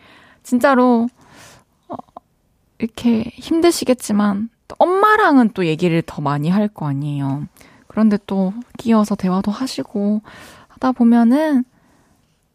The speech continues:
잘 할 겁니다.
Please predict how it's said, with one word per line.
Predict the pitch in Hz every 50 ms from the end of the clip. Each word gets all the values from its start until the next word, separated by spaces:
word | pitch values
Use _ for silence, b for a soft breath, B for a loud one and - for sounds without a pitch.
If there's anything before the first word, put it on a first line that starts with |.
| _ _ _
잘 | - - - 226 220 220 226 240 240 254 - _ _ _ _ _ _ _ _ _ _ _ _ _ _ _ _ _ _ -
할 | - - 254
겁니다. | 240 - - 285 302 302 - _ -